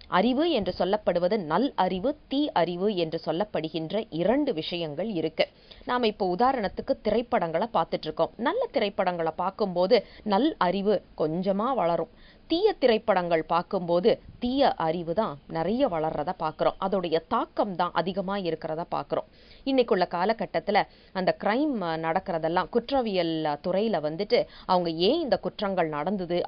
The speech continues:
அப்படின்னு சொல்லி ஆராய்ச்சி பண்ணும்போது, அதுல நிறைய பா-, கண்டுபிடிச்சிருக்கிற விஷயம் என்ன அப்படின்னா,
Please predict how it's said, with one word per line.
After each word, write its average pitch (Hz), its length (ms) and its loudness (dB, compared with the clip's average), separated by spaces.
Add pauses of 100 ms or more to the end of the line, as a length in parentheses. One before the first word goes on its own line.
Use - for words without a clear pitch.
அப்படின்னு 165 220 -2
சொல்லி 170 360 -4
ஆராய்ச்சி 185 600 -4
பண்ணும்போது, 156 640 -2 (220)
அதுல 170 280 2
நிறைய 208 560 0
பா-, 147 500 -2
கண்டுபிடிச்சிருக்கிற 175 760 -2
விஷயம் 175 380 -2
என்ன 160 400 -4
அப்படின்னா, 160 420 -4